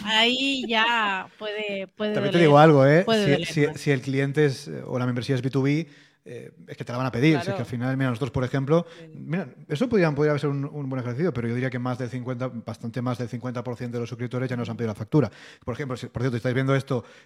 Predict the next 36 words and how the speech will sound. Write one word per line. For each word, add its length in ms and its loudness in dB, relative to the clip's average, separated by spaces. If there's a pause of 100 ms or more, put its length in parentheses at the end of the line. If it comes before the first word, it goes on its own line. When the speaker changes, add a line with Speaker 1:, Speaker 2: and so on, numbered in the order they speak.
Speaker 2:
y 160 -6
no, 400 -2
y 60 -2
no 80 -2
nos 160 0
habéis 160 0
pedido 160 -2
la 80 -2
factura, 300 -2
os 40 -4
podéis 300 -4
ir 80 -6
al 80 -4
apartado 480 -6
de 80 -8
datos 260 -4
de 80 -4
la 80 -2
Speaker 3:
Sí. 60 -4
Speaker 2:
web 180 0 (380)
y 60 -16
tenéis 180 -8
un 80 -8
formulario 260 -4
estupendo, 580 0
automatizado, 800 0
cómo 240 4
no, 200 2 (280)
para 220 -2
que 80 -2
nos 160 0
podáis 300 -2
pedir 240 0
la 80 -4
Speaker 1:
<laughs> 20 -8
Speaker 2:
factura 420 -8